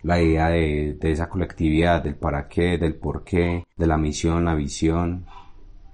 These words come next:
Nosotros encontramos algo que era que Santo Domingo no tenía como un espacio preciso y conciso para lo cultural.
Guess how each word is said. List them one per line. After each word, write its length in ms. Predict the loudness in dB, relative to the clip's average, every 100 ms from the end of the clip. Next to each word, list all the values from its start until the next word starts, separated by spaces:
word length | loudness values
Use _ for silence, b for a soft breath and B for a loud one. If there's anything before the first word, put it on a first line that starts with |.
| -20 -16 2
Nosotros 440 | 6 6 4 4 4
encontramos 640 | 4 4 4 4 4 4
algo 300 | 4 4 2
que 240 | 4 4
era 540 | 4 4 4 4 2 -2 -10 -4
que 180 | 0 2
Santo 300 | 2 0 2
Domingo 340 | 2 4 4
no 140 | 2 2
tenía 240 | 0 0
como 180 | -2 0
un 80 | 0
espacio 880 | -2 -4 2 4 4 2 2 2 -4 _ -2
preciso 420 | 2 2 2 2
y 40 |
conciso 600 | 2 0 4 4 6 4
para 180 | 4 4
lo 140 | 2 2
cultural. 720 | -2 0 2 4 4 0